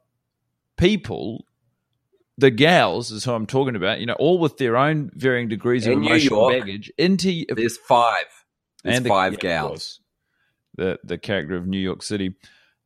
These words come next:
Speaker 1: Um, look, all that to say, I feel like we've straightened that out. So we will only be consuming the movie in its entirety from here forth.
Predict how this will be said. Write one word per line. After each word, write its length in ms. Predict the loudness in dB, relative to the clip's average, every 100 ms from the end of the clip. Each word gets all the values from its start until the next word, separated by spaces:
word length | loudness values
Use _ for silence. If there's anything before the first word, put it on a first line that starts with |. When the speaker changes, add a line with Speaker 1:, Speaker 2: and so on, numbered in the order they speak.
| _ 0
Speaker 1:
Um, 360 | 0 0 -6 _ _ _ _ _ _ _ _ _ -8
look, 180 | -6 0
all 140 | 2
that 140 | 2 0
to 60 |
say, 160 | 0 0
I 60 |
feel 200 | 0 0
like 120 | 0 -2
we've 140 | -4
straightened 360 | 0 0 0 -4
that 120 | -2
out. 260 | -4 -6 -6
So 520 | -2 0 0 -2 -4 -4
we 160 | 0 2
will 160 | 2
only 220 | 0 0
be 160 | -2 -4
consuming 440 | -4 -6 -6 -4
the 80 | -4
movie 340 | -2 -4 -4 -4
in 200 | -4 -6
its 140 | -8
entirety 540 | -8 -6 -2 0 0 -4
from 220 | -6 -6
here 180 | -4 -4
forth. 540 | -2 -2 -2 -10